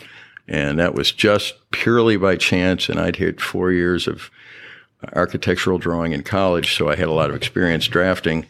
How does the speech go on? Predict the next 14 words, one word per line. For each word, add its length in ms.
and 420
he 260
hired 300
me 220
so 320
I 140
could 160
help 340
draft 380
the 80
rig 340
for 180
the 80
ship, 440